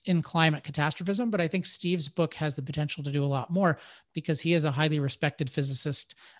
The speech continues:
Uh, he is really engaging with the science in depth in a way that's hard to argue with. And I'm just super interested to see what the catastrophizers do, uh, about it. I think the key is just publicizing this enough and talking about it enough so that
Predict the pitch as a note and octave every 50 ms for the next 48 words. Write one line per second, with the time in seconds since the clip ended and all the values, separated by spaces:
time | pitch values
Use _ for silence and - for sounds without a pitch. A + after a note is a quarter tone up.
0 | - - D3+ C#3 C#3 - - C#3+ D3+ D#3 D#3 D3+ D3+ C3+ - - D#3 D#3 D3+ D3+
1 | D3 D3+ C#3+ C#3 C#3 C3+ D3+ D3+ D3 C#3 C#3+ C#3 C#3+ C#3+ C#3 D3+ C#3 C#3 C3+ -
2 | - C#3 - - D#3 D3+ C#3+ C#3 C3+ - D#3+ D#3+ C#3+ C3+ F3 F3+ E3+ - - -
3 | - F3 D#3 C#3+ C3+ C#3 D3 C#3 C#3 C3+ - - - D#3 D3 C#3+ C#3 D3+ - E3+
4 | D3 D#3 C#3+ D#3+ F#3 G#3+ B3+ C#4 C4+ - - - - - - - - _ _ _
5 | _ - E3+ D#3 D3 C#3+ C#3+ C#3+ C#3+ C#3+ C#3 - D3+ - - - A3+ A3 G#3+ F3+
6 | F3 F3+ D#3+ E3 - - D3+ C#3+ C3+ - D#3+ D3 C#3 - C#3+ C3+ - - - D3+
7 | C#3+ C#3+ - - C3+ - C#3 C#3+ C3+ B2 C#3+ C3 B2 - _ - - F3 F3+ D#3+
8 | C3+ C3+ _ - - - _ _ _ - G3+ B2+ - - E3 D3+ E3+ A3 C4 A3
9 | D#3+ D3+ - _ - - F3 F3+ F3+ D#3+ D#3 - - G3 F#3 E3 - - D3 -
10 | _ - - F#3 F#3+ G#3+ A#3+ G3+ - - E3+ E3 D#3+ D#3+ D#3 D#3 D3 C3+ - D3+
11 | C#3+ C#3 B2+ - C3+ C3 - - - F3 F3+ - - E3 D3+ D3 D3 C#3+ C#3+ C#3+
12 | C#3 C3+ C3+ C#3 C3+ B2+ - - _ - - - - - _ _ - - - -
13 | D#3+ D3+ D3 C#3 C#3 C3+ C3+ C3+ -